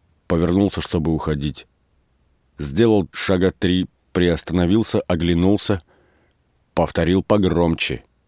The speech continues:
«Этакий подлец! Гадина!» Плюнул и пошел. Передонов угрюмо посмотрел за ним и тоже отправился домой. Смутные,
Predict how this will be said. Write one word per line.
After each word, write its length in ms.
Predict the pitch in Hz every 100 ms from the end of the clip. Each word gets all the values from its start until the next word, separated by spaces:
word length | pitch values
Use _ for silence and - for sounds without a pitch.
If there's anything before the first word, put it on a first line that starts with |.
| _ _ _ _ _ _ _
«Этакий 580 | 101 98 107 - 110 90 _
подлец! 880 | 92 85 80 98 95 76 - - - _ _ _ _ _
Гадина!» 760 | 78 85 113 151 85 71 - - _ _ _ _ _ _ _ _ _ _ -
Плюнул 500 | 101 110 123 113 -
и 80 | 101
пошел. 500 | - 87 - 69 67 - _ _ _ _ _ _ _ _ _ _ _ _ _ _ _ _ _ _
Передонов 580 | - 76 80 82 80 -
угрюмо 400 | 80 85 85 78
посмотрел 640 | 65 76 78 73 78 80
за 180 | 67 76
ним 260 | 78 90 95 _
и 140 | - 69
тоже 360 | - 87 78
отправился 520 | 80 - 76 71 -
домой. 440 | 69 69 64 55 - _ _ _ _ _ _ _ _ _ _ _ _ _
Смутные, 600 | - 143 143 - 90 80